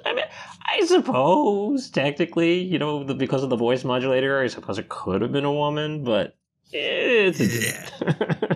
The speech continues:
Speaker 1: <laughs>
Speaker 2: Yeah. He's got some sophisticated speech patterns, to which Gideon chimes in, "They're sophisticated, but they're bizarre. He rarely uses contractions. Uh, it's not you're, it's you are."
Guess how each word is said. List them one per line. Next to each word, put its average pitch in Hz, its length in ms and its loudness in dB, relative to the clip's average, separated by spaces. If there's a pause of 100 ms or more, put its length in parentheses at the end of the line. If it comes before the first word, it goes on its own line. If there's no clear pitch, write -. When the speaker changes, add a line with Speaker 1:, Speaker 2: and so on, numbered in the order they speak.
(140)
Speaker 1:
<laughs> - 220 -20
Speaker 2:
Yeah. 110 220 -12 (220)
He's 147 160 0
got 143 320 0 (180)
some 135 340 -4
sophisticated 147 840 2
speech - 380 0
patterns, 123 640 -2 (760)
to 147 100 6
which 135 240 4
Gideon 143 300 4
chimes 131 320 2
in, 127 140 -2
"They're 123 120 0
sophisticated, 127 800 0
but 113 140 -6
they're 123 120 -4
bizarre. 120 720 0
He 123 120 -10
rarely 139 640 4 (140)
uses 143 380 4
contractions. 139 1040 -2 (840)
Uh, 104 300 -18
it's 113 220 -6
not 131 300 2 (120)
you're, 143 500 4
it's - 460 -4
you 127 280 2
are." 131 520 0